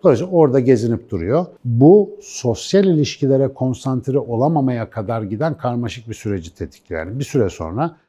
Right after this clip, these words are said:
bu insanlar göz göze bakamıyorlar, iletişim kuramıyorlar. İletişim kurmaktan kaçarak sanal alemde yaşamaya başlıyorlar vesaire vesaire. Dolayısıyla dikkat eksikliği bu dönemin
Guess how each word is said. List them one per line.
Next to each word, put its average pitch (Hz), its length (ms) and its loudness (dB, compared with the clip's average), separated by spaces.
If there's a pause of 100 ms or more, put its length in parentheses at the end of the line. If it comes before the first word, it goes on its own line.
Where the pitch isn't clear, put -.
(200)
bu 143 100 4
insanlar 113 480 0
göz 123 300 2
göze 104 280 -2
bakamıyorlar, 87 560 -6
iletişim 104 480 -6
kuramıyorlar. 85 520 -8
İletişim 95 340 -6
kurmaktan 113 520 -6
kaçarak 107 460 -6
sanal 113 340 -4
alemde 85 560 -6 (320)
yaşamaya 85 460 -6
başlıyorlar 127 460 -4
vesaire 113 440 -4
vesaire. 80 440 -6 (160)
Dolayısıyla 160 340 6
dikkat 180 360 2
eksikliği 120 720 0
bu 143 140 2
dönemin 147 460 4